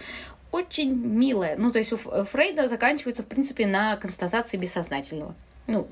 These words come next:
по мнению Рикёра. А, и поэтому, да, мы должны уже заняться тем, чтобы найти наше подлинное «я». Но вопрос о подлинности, он отдельно дискуссионный.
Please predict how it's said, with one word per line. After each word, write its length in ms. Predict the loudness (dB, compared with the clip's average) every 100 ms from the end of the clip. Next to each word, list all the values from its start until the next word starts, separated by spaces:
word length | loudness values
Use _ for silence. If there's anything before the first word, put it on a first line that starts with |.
| -12 -20 -8
по 340 | 0 4 6 4
мнению 420 | 0 0 0 -2
Рикёра. 380 | -4 -4 -4 -6 -12 -14 -14 -14 -16 -18 -20 -6
А, 380 | -2 0 0 -4 -6
и 160 | -8 -4
поэтому, 520 | 0 0 0 0 2
да, 160 | 4 2
мы 160 | 2
должны 320 | 0 -2 0 -2
уже 320 | -2 -2 -4 -10 -20 -18
заняться 440 | -8 -2 0 -2 -4
тем, 240 | -4 -4
чтобы 360 | -2 -4 -2 -2
найти 340 | -4 -2 0
наше 260 | 2 0 -4
подлинное 520 | -2 -2 -2 -2 -2
«я». 280 | -4 -6 -8 -12 -20 -20 -20 -20 -20 -18 -12 -2
Но 160 | 0
вопрос 260 | 0 0 0
о 80 | 2
подлинности, 580 | 2 4 6 4 4
он 200 | 2 4
отдельно 380 | 4 4 4 2
дискуссионный. 760 | 0 -4 -6 -2 0 0 -4